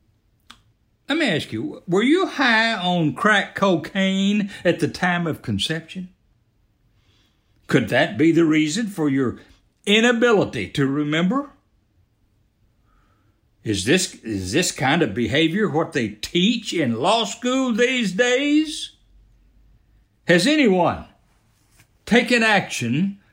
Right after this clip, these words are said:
to disbar you? If not,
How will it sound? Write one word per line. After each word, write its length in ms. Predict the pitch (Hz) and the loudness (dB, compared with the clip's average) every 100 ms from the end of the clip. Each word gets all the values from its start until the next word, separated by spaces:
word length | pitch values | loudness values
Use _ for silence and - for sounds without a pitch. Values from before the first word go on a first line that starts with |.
| - | -4
to 120 | - | 0
disbar 880 | 151 120 143 - 123 110 208 170 127 | 0 0 -2 -2 -2 0 2 4 2
you? 460 | 104 104 101 87 - _ _ _ _ _ _ _ _ _ _ _ _ - | -2 -4 -6 -8 -10 _ _ _ _ _ _ _ _ _ _ _ _ 0
If 280 | 160 - | 0 0
not, 520 | 139 214 247 110 - | -2 0 2 0 -6